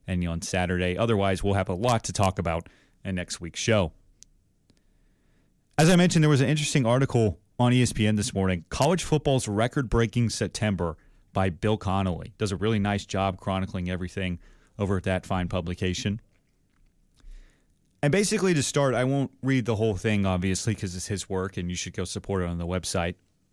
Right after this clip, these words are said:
But I do wanna hit some of the key points here. Right out of the gate, he notes that twenty eighteen was notorious for chalk.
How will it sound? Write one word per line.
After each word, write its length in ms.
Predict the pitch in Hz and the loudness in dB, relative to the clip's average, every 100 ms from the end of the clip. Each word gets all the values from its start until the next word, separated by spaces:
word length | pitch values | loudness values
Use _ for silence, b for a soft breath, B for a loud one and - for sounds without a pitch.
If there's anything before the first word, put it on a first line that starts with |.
| _ - - - _ _ _ | _ -20 -20 -20 _ _ _
But 300 | - 185 - _ - | 0 2 0 _ -2
I 60 | |
do 100 | 131 | 0
wanna 140 | 175 135 | 2 0
hit 180 | 147 | 0
some 140 | - 143 | 0 0
of 60 | |
the 60 | 104 | 0
key 220 | - 127 | -4 -4
points 380 | 110 101 95 - | -2 -2 -2 -4
here. 260 | 87 80 - _ _ _ _ _ _ _ _ _ _ _ | -8 -8 -12 _ _ _ _ _ _ _ _ _ _ _
Right 160 | 123 151 | 2 2
out 140 | 170 | 4
of 60 | 160 | 2
the 80 | 123 | 2
gate, 260 | 123 127 | 0 0
he 120 | 117 113 | 2 2
notes 340 | 110 117 - | 2 0 -2
that 320 | 113 98 - | -2 -2 -4
twenty 260 | - 143 135 | -2 2 2
eighteen 380 | 113 - 117 101 | 0 0 -2 -2
was 160 | 92 | -4
notorious 600 | 92 98 - 120 117 101 | -4 -4 -4 -4 -2 -2
for 160 | - 92 | -4 -10
chalk. 480 | - 95 92 - | -4 -4 -4 -8